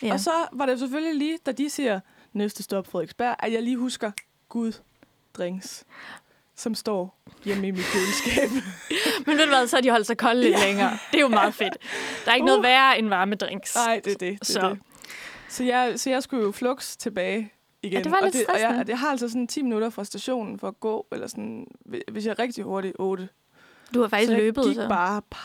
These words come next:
Speaker 2: power walk, fordi der er ikke nogen, der skal se, at jeg løber.
Speaker 1: <laughs>
Speaker 2: Men power walk.
Speaker 1: Hvorfor ikke det?
Speaker 2: Jamen, fordi det ser så dumt ud med
Speaker 1: Nej,
Speaker 2: taske,
Speaker 1: hold op.
Speaker 2: og så kommer jeg til at ligne,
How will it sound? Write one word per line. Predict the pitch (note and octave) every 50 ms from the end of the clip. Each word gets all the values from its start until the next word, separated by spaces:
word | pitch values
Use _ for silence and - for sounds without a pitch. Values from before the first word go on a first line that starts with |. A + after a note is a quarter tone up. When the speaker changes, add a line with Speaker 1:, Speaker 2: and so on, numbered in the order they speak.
| - -
Speaker 2:
power | C4+ C4+ C#4+ D4+ D4 C4 A3
walk, | F#3 F3 F3+ F3 F3 F#3+ G3+ - -
fordi | - - A3+ A#3 A3+
der | A3+
er | A#3+ - -
ikke | C#4+ - -
nogen, | A#3+ A#3+ A#3+
der | A3
skal | A3+ - -
se, | - - A#3+
at | G#3+ G3
jeg | F3 F3
løber. | F#3 F#3 F3+ - - - - _ _ _ -
Speaker 1:
<laughs> | - - - B3+ - - - - - - - - - - - - - - - _ _ _ _ _
Speaker 2:
Men | - B3+ C4 D4 D4+ C#4+
power | C#4 - - - E4 E4+ F4 F#4+ F#4 E4 C#4+
walk. | B3+ A3 G#3 G#3
Speaker 1:
Hvorfor | G#3 A3 A#4 G#4 F4
ikke | F4+ - - -
det? | F#4 G4+ C5 C#4
Speaker 2:
Jamen, | D#4 C#4 C#4+ C#4+ C4
fordi | - - F#4+ F#4+ F#4 - - G3 F#3+ E3 - -
det | G3 F#3+
ser | - - - G#3+ G#3+ G3+ F#3
så | F3+ - F#3 -
dumt | - F#3+ G3 G3 - -
ud | G#3 G#3
med | G#3+ G#3 F#3 G#3 F3+ F#3+ F3+
Speaker 1:
Nej, | F#3+ G3 F#3
Speaker 2:
taske, | F#3+ F#3+ F#3+ G3+ G#3 G#3+
Speaker 1:
hold | G#3 G#3 A3+ G#3+ G#3+ G#3+
op. | G#3+ G#3+ G#3+ G3+ G#3+ G#3
Speaker 2:
og | G#3
så | - -
kommer | - C#4+ D4 C4 A#3+
jeg | A#3 A3
til | - D4+
at | C4+ A#3+
ligne, | A3+ A#3 B3 B3+ C4 C4 C4